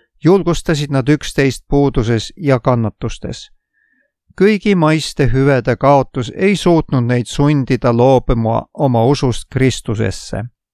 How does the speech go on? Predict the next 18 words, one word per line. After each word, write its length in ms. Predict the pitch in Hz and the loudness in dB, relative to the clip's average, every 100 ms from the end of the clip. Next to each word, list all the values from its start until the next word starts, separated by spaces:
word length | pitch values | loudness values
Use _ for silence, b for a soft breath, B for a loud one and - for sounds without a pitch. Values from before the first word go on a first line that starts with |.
| _ _ _ _ _ _ - - b b b b - | _ _ _ _ _ _ -20 -20 b b b b -2
Katsumused 720 | 175 - - 147 123 123 110 | -2 -2 -2 -2 0 -2 -6
ja 180 | - 131 | -4 -2
tagakiusamised 1000 | 131 139 156 123 139 127 127 113 110 113 | -2 0 0 0 -2 -2 -2 -2 -2 -2
viisid 420 | 143 139 123 117 120 | 0 0 0 -4 -2
neid 240 | 113 107 | -4 -2
veelgi 440 | 117 147 147 143 135 | 0 2 2 0 0
lähemale 560 | 123 123 123 117 113 104 | 2 2 0 0 -2 0
tõotatud 720 | 143 143 147 - 131 143 - - | 0 2 0 -4 -6 -6 -8 -2
puhkusele 840 | 135 - - - 123 131 127 127 - _ | -2 -2 -8 -8 -4 -2 -2 -4 -8 _
ja 260 | 127 123 131 - - | 0 2 0 -6 -4
tasule. 520 | 113 - 107 113 113 - _ _ _ _ _ b b b b b b - | -4 -4 -6 -6 -8 -14 _ _ _ _ _ b b b b b b -2
Juba 260 | 175 190 | 2 2
vanal 340 | 185 208 185 147 | 2 2 2 2
ajal 380 | 151 139 117 120 | 2 0 -2 -2
olid 300 | 139 127 120 | 0 0 2
jumala 360 | 156 156 127 | 2 2 0
sulased 540 | 113 151 143 120 117 - | -2 0 0 0 -4 0
lasknud 600 | 143 139 - - 113 - | 0 0 -6 -6 -6 -8